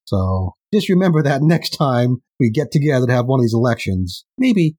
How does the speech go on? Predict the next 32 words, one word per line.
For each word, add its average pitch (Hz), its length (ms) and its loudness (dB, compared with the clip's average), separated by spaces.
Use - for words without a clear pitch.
maybe 214 240 2
keep 190 200 0
old 127 240 0
Zurus 117 380 0
a 104 60 -6
steady 117 340 -2
hand 110 240 2
at 101 80 -6
the 110 100 -6
till. 85 340 -6
He 139 180 2
tells 190 320 -2
us 120 240 -2
next, 175 520 0
he 165 80 -4
talks - 280 -4
about 190 440 -2
our 131 320 -2
other 156 240 0
group 101 300 -4
of 101 340 0
Eternals. 90 800 -2
He 135 80 0
says, 139 300 -2
"Hey, 196 180 -2
everybody, 110 500 -2
Ajak, 196 500 0
she's 165 220 2
a - 20 2
heretic. 107 380 -4
She 190 260 2
herself 175 540 0